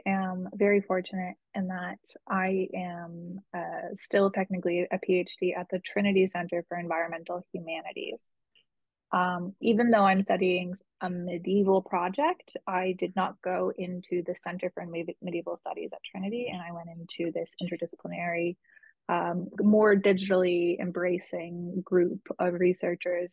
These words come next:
and they have been so inspiring, and I just feel very lucky to have worked alongside that team. Um, and that did mean, though, that I was,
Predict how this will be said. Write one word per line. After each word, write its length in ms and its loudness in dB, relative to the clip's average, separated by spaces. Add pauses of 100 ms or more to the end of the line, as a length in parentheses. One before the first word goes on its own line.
(100)
and 160 -8
they 180 -2
have 140 -8
been 280 -6
so 280 4
inspiring, 760 -2
and 100 -8
I 260 -2
just 220 -12
feel 140 0
very 240 2
lucky 320 -4
to 80 -2
have 120 -6
worked 240 -6
alongside 640 -8
that 160 -6 (180)
team. 380 -4 (840)
Um, 440 -2 (280)
and 520 2 (100)
that 340 2
did 160 6
mean, 220 4
though, 180 6
that 340 2
I 160 0
was, 500 0